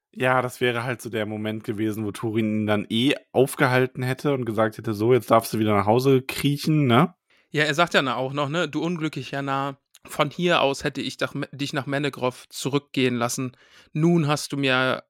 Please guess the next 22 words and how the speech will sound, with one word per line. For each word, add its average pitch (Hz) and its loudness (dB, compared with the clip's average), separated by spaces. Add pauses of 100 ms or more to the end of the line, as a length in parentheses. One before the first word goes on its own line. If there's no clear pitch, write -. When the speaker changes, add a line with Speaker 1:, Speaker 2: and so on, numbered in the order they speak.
Speaker 2:
eine 135 0
Schuld 165 4
aufgeladen, 123 2
die 117 -10
ich 117 -14
nicht 131 -8
verdient 139 -2
habe.“ 101 -4 (320)
Und - -2 (240)
<laughs> - -14
gibt - -4
dem 139 0
halt 147 -2
irgendwie 151 -2
auch 135 -4
noch 151 0
die 147 -8
Schuld 190 0
dafür. 123 -6
Naja, 127 -10
was, 131 -12 (220)
du 151 -4